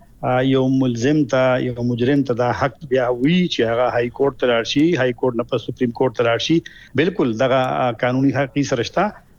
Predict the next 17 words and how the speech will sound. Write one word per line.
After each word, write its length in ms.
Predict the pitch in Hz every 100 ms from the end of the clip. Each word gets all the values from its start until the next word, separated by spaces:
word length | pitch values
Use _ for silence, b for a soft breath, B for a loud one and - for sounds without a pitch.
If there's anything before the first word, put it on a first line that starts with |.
| -
او 260 | 131 135
ممکن 420 | 139 143 127 254 277
ده 60 |
چې 80 | 131
دا 160 | 143 135
کار 240 | 139 135
هم 140 | 170 165
شي، 220 | - 120
خو 120 | -
لیکن 340 | 127 123 123 117
دا 160 | 160
وخت 220 | 160 151 -
چونکې 420 | 139 123 139 143
اوس 120 | 156
ټول 260 | - 156 147
هغه 160 | 123
فوکس 580 | 120 127 117 170 185 -